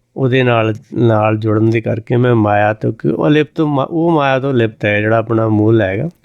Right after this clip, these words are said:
ਤੇ ਜੇ ਮਨ ਉਹਦੇ ਵਿੱਚ ਧਿਆਨ ਲਾਵੇ ਤਾਂ ਇਹ ਵੀ ਅਲਿਪਤ ਹੋ ਜਾਂਦਾ ਹੈ। "ਹਮ ਮੂੜ ਮੁਗਧ ਕਿਛ ਮਿਤ ਨਾਹੀ, ਤੂੰ ਅਗੰਮ ਵੱਡ ਜਾਣਿਆ, ਤੂੰ ਆਪ ਦਿਆਲ ਦਇਆ ਕਰ ਮੇਲੇ,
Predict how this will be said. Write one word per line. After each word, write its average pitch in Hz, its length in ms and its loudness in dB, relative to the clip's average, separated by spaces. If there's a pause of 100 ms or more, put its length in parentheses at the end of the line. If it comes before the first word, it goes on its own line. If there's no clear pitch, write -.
(140)
ਤੇ 139 100 0
ਜੇ 135 160 0
ਮਨ 131 300 0
ਉਹਦੇ 156 240 0
ਵਿੱਚ 156 240 0
ਧਿਆਨ 113 300 0
ਲਾਵੇ 110 300 0
ਤਾਂ - 140 -4
ਇਹ 127 200 0
ਵੀ 135 220 0
ਅਲਿਪਤ 120 320 -2
ਹੋ 110 120 0
ਜਾਂਦਾ 92 340 -2
ਹੈ। 90 200 -4 (360)
"ਹਮ 160 280 0
ਮੂੜ 143 440 4
ਮੁਗਧ 156 460 2
ਕਿਛ 156 320 -4
ਮਿਤ 120 340 0
ਨਾਹੀ, 120 480 2
ਤੂੰ 131 420 0
ਅਗੰਮ 117 420 0 (240)
ਵੱਡ 117 260 2
ਜਾਣਿਆ, 110 760 0 (360)
ਤੂੰ 147 260 2
ਆਪ 120 380 0
ਦਿਆਲ 113 540 0
ਦਇਆ 107 320 0
ਕਰ 117 240 0
ਮੇਲੇ, 107 480 0